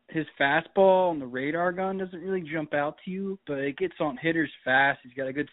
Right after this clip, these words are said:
spin rate, good slider also. And they say he's got really good control. So I think he's really gonna carve himself out a nice, solid big league career someday. Just the way he can,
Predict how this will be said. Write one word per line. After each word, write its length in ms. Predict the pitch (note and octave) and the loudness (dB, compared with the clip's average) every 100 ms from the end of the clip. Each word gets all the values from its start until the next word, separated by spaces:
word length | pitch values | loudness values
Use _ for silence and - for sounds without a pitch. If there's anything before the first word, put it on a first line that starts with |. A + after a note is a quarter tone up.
| - | -12
spin 340 | - C#3+ C#3 | -2 0 0
rate, 420 | C#3 C#3+ C#3+ C#3 C#3 | -2 0 0 -2 -4
good 180 | D3 - - | -6 -6 -8
slider 540 | A#2+ A#2+ C3 C#3+ C3+ | -2 0 0 -2 -4
also. 680 | A2+ B2 - C#3 C#3 C#3 - _ _ _ - _ | -4 -6 -6 -2 0 -2 -6 _ _ _ -20 _
And 140 | C3 C3+ | -2 0
they 140 | C3 - | 0 4
say 160 | D3+ D3+ | 6 6
he's 80 | |
got 120 | D#3 D3 | 6 6
really 340 | C#3 C#3+ C#3 | 6 4 4
good 180 | D3 C3+ | 4 4
control. 560 | B2 A#2 B2+ C#3 G#2+ - | -2 -4 -2 0 -2 -6
So 80 | A#2+ | -6
I 100 | A#2+ | -2
think 300 | D3 C3+ - _ _ _ _ _ | -2 -2 -6 _ _ _ _ _
he's 260 | C#3 D3 D3 | 4 6 6
really 280 | D3 D#3+ D3+ | 6 8 6
gonna 180 | D3 B2+ | 4 2
carve 360 | - C#3 C#3 | 4 4 4
himself 840 | C#3+ C#3 C3+ C#3 - - - C3+ - | 0 -2 -2 -6 -8 -8 -2 0 0
out 380 | C3 C3 B2+ - _ _ _ _ _ - | 0 2 0 -2 _ _ _ _ _ -4
a 60 | B2+ | 2
nice, 220 | C3+ C#3 - | 2 2 -2
solid 340 | B2 C3+ C#3 A#2+ | 0 4 4 2
big 200 | C3 C3+ | -2 -2
league 180 | C#3 C#3 | -2 -4
career 400 | - C3 B2 C3+ B2+ | -4 -4 -2 -2 -4
someday. 480 | B2 A#2 A2+ A2+ A2 - - | -6 -6 -6 -6 -8 -12 -12
Just 180 | B2 - | -12 -4
the 80 | A#2+ | 2
way 200 | B2 B2+ | 4 4
he 120 | C3+ | 4
can, 200 | C3 B2+ | 2 -4